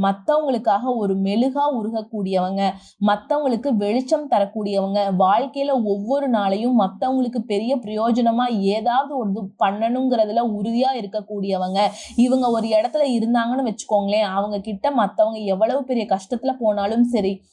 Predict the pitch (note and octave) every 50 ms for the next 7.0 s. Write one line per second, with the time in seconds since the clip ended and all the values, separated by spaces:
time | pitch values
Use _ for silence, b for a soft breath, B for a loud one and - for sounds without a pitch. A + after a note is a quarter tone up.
0 | b b - F#3+ A#3 B3 A#3+ A3+ F#3+ G#3 G3 G3+ A3+ C4+ D4+ C#4 A#3+ B3 - -
1 | - - - - E3+ A#3+ A#3 A3 G#3 G#3+ G#3 G3 F#3+ - - A3 A#3+ A#3+ A#3 A3
2 | G#3+ G#3 G3+ F#3+ G3 A3+ - C4 A3 F#3 F#3 F#3+ G#3+ A#3 A#3+ A#3+ A#3+ A#3+ B3+ C#4+
3 | C#4+ C4+ A#3+ A#3 G#3 B3+ C#4 C4 A3 G#3+ G3 - A3+ A#3+ C4 B3+ C4 B3 C4+ C4
4 | C4 A#3 G3 F#3+ F#3 G3+ G3+ F#3+ F#3+ F#3+ F#3+ G3+ G#3 G3+ G3+ B B B B -
5 | G3 G3+ G#3+ G#3 A3+ A#3+ C#4+ D4+ C4+ B3+ G#3+ G#3 - G3+ F#3+ F#3+ F#3+ - C#4+ C4
6 | C4 B3 A3 G3+ G3+ G3+ G#3 G#3 - G#3 G3 G#3+ A3+ A#3+ C4 B3+ C4 C4 G#3+ G3+